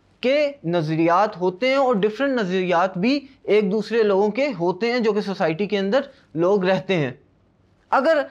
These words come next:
इस वक्त हम किताब की डेफिनेशन के अंदर जाएं, कुछ किताबी बातों की बात करें, तो किताब में जो डेफिनेशन है, जो सोर्सेज हैं और सिग्निफिकेंस दी गई है आइडियोलॉजी की,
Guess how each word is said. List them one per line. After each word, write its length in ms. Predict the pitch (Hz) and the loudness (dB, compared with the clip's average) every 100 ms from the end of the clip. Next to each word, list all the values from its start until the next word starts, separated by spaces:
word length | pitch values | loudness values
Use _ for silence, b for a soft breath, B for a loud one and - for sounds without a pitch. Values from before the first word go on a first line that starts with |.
| B | B
इस 220 | - 311 302 | -4 0 2
वक्त 240 | 277 285 | 0 0
हम 300 | 240 214 - - | -2 -2 -8 -8
किताब 480 | 254 254 226 254 302 | -4 0 2 4 2
की 120 | 311 | 0
डेफिनेशन 580 | 262 247 247 220 202 226 | 0 0 0 0 -2 -2
के 80 | 214 | -2
अंदर 220 | 202 196 | 0 -2
जाएं, 280 | 175 175 196 | -2 -2 -2
कुछ 160 | 233 | -4
किताबी 460 | - 240 214 214 294 | -4 -2 0 2 2
बातों 300 | 254 240 233 | 2 0 -2
की 100 | 214 | -2
बात 320 | 180 160 160 | 2 0 0
करें, 220 | 185 190 | -2 0
तो 60 | 202 | -2
किताब 420 | 202 214 196 220 | -2 -2 2 2
में 160 | 240 226 | 0 0
जो 80 | 214 | 0
डेफिनेशन 640 | 185 180 185 190 196 226 | 0 0 0 0 0 0
है, 240 | 202 202 196 | 0 0 -2
जो 120 | 175 | -2
सोर्सेज 520 | 175 196 196 233 196 | 0 -2 0 -2 0
हैं 240 | 208 214 208 B B - | 0 -2 -6 B B 0
और 160 | 208 | 0
सिग्निफिकेंस 720 | 202 185 180 185 - 277 247 | 0 -2 -2 -2 -2 -2 0
दी 160 | 190 233 | 0 0
गई 160 | 220 | 2
है 60 | 220 | 2
आइडियोलॉजी 600 | 196 175 180 170 185 208 | 2 2 2 2 0 0
की, 220 | 233 226 | -2 -4